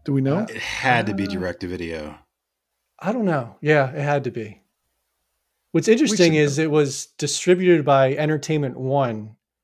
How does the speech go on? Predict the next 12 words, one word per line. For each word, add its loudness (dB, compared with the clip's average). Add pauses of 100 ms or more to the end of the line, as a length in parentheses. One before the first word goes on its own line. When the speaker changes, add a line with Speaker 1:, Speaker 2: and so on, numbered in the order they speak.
(400)
Speaker 3:
which 0
is 4
a 6
really 2
big 2 (640)
film 2
distribution -2
company. -4 (520)
It's -4
owned 2
by 6
Hasbro, -2